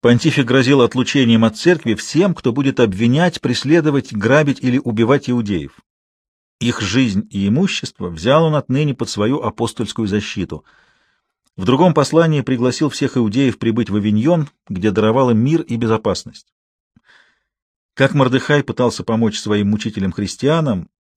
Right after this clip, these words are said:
так теперь и Отец всего христианского мира явил милость и любовь иудеям, ибо все мы созданы по образу и подобию Божьему.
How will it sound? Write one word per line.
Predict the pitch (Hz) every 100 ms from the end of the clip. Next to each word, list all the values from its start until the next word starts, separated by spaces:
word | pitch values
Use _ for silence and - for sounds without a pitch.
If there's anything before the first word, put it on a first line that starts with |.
| _ _ _
так | 147 143
теперь | 131 147 139
и | 135
Отец | 135 - 160 151 -
всего | - 131 143
христианского | 117 117 - 131 113 - 107 101
мира | 139 180 131 - _ _ _ _
явил | 92 113 127 139
милость | 123 147 170 147 -
и | 120
любовь | 117 139 156 135
иудеям, | 139 127 107 101 78 80 _ _ _ _ _ -
ибо | 143 156
все | 156 - 208 202
мы | 151
созданы | - 113 90 92
по | 90
образу | 139 175 160 127
и | 127
подобию | 127 139 104 95
Божьему. | 92 80 78